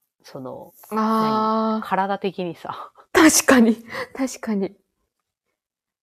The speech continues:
Speaker 2: まあでもなんかえげつない量飲んでる人たちいたからね。
Speaker 1: いたな。
Speaker 2: うーん。
Speaker 1: なんか、今までで一番汚い飲み方だったんじゃないかなと思う。
Speaker 2: うん。し、なんか、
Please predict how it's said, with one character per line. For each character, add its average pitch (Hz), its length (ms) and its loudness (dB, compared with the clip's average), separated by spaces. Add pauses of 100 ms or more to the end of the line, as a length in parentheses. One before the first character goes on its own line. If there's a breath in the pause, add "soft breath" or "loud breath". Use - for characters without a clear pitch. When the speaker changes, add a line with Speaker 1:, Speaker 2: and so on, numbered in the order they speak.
(120)
Speaker 2:
ま 185 100 -4
あ - 20 -2
で 190 80 -2
も 175 80 -4
な 165 100 -6
ん - 20 -8
か - 120 -12
え 196 100 -2
げ 277 160 2
つ 381 140 0
な 427 160 6
い 349 100 6
量 220 160 6
飲 190 140 2
ん 220 140 -2
で 190 100 0
る 175 60 -4
人 - 200 -12
た 175 100 -8
ち - 120 -18 (280)
い 185 80 -8
た 233 120 -8 (320)
か - 140 -14
ら - 100 -12
ね。 156 340 -12 (580)
Speaker 1:
い 165 280 -12 (100)
た 143 140 -16
な。 139 500 -14
Speaker 2:
う - 20 -10
ー 180 40 -8
ん。 180 1040 -8
Speaker 1:
な 156 120 -16
ん 147 100 -20
か、 139 480 -16 (340)
今 190 240 -10
ま 269 180 -4
で 208 160 -4
で 156 100 -10
一 - 300 -16
番 220 240 -10
汚 - 280 -16 (140)
い 196 60 -8
飲 160 220 -10
み 151 80 -18
方 147 480 -16
だ 151 80 -14
っ 147 100 -20
た 143 120 -20
ん 139 40 -18
じ 139 60 -20
ゃ 127 60 -18
な 131 80 -20
い 127 40 -20
か 160 80 -20
な 175 160 -20
と - 120 -20
思 131 100 -20
う。 226 80 2
Speaker 2:
う 214 800 4
ん。 190 40 -8
し、 - 160 -10
な 208 120 -6
ん 202 40 -12
か、 - 240 -6